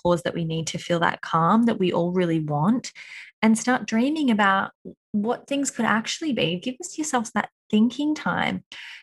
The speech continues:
Give yourself that time to innovate and make things easier, because it's your business. You get to choose. So I hope that that is really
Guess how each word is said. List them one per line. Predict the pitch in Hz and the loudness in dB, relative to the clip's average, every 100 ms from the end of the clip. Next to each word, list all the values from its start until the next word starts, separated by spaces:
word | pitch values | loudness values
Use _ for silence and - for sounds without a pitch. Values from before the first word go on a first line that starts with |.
| _ | _
Give | 254 269 | -4 -2
yourself | 302 285 240 | 0 0 2
that | 240 | -2
time | - 202 202 | -2 -2 -2
to | 190 208 196 | -2 -4 -4
innovate | 185 196 220 185 165 - | -2 -2 0 0 -2 -2
and | 170 | -2
make | 175 208 | -2 -4
things | - 247 220 - | -2 -2 -2 -4
easier, | 190 202 247 240 175 - - - - - - | -2 0 0 0 0 0 -4 -8 -20 -18 -12
because | 220 240 214 - _ _ _ - | -6 -2 -4 -6 _ _ _ -8
it's | 214 - | -8 -4
your | 254 | -4
business. | 302 - - - - | -2 -2 -4 -6 0
You | 202 285 | 0 0
get | - | -4
to | - | -6
choose. | - - - - - | -8 -6 -8 -8 -10
So | - 202 180 _ _ - - - - - | -4 -2 -2 _ _ -20 -20 -20 -8 -2
I | |
hope | 226 262 269 277 | 0 0 0 0
that | 247 | 4
that | 226 220 | 4 6
is | 208 196 196 185 - - - - - | 4 4 4 0 -10 -20 -20 -20 -8
really | 196 202 196 185 175 170 180 | 0 2 2 2 0 -2 -8